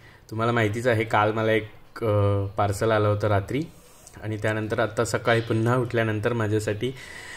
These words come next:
पार्सलचा सिलसिला रोज चालू आहे. आज पुन्हा एकदा एक छानसं असं पार्सल आलेलं आहे. Actually, मी खरोखर हे उघडून बघायची हिंमत अजून केली नाही आहे,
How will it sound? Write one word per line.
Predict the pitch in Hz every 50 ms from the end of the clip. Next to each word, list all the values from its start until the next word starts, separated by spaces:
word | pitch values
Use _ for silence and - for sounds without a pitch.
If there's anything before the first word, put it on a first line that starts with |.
| - - - - -
पार्सलचा | 135 131 131 131 - - 160 160 147 - 170 151
सिलसिला | 139 - - 151 139 131 - 143 131 127 120
रोज | 113 110 113 113 110
चालू | - - 113 104 104 107
आहे. | 104 95 95 104 135 160 160 - - - - - - - - - -
आज | 143 151
पुन्हा | 151 - - 143 135 143 147
एकदा | 147 143 135 135 143
एक | 143 143 - -
छानसं | - 147 143 147 156 165 160 160 151
असं | 131 120 - 120
पार्सल | - 117 107 107 101 - 127 123
आलेलं | 120 113 107 107 104 104
आहे. | 92 98 107 123 151 - - - - - - - - - - - - - - - - -
Actually, | 110 101 - 135 127 131
मी | 143 131
खरोखर | - 127 127 127 127 135 139 135
हे | 123 131
उघडून | 131 123 117 113 110 120 127 131
बघायची | 127 120 120 123 120 113 131 127
हिंमत | 117 110 107 113 110 120
अजून | 113 107 113 113
केली | 107 107 107 101 101 98
नाही | 98 95 95 104
आहे, | 123 -